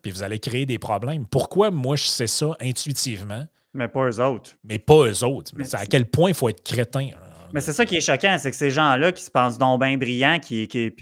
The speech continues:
Speaker 2: qui pensent savoir tout, mais qui plus souvent qu'autrement pensent à rien ou à pas grand-chose, ben c'est ces mêmes gens-là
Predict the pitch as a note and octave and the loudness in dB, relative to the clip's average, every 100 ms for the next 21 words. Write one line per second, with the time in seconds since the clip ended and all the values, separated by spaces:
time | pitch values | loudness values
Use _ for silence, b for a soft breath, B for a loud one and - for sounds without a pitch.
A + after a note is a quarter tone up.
0 | B B _ - C#3+ C#3 C#3 - C#3+ B2 | B B _ -2 4 4 2 -2 -2 2
1 | C3 A#2+ - B2+ - A#2+ - A#2+ C#3 C3 | 4 4 2 -4 -4 -6 -6 -12 -12 -4
2 | C3+ C#3+ C3+ B2+ C3 D3+ C#3+ C#3 A#2+ A#2+ | 0 2 0 0 2 2 4 2 4 2
3 | A#2+ D#3 C3+ A#2+ C3+ B2 A#2+ A#2+ F3+ G#3+ | 0 0 2 2 2 0 0 0 0 0
4 | C3+ C3 D3+ C3+ D#3+ D3+ G3+ F#3 C#3+ D#3 | 0 -2 -2 -6 -4 -2 -2 -2 0 2
5 | C#3 C#3 F3 G#3+ | 4 4 4 4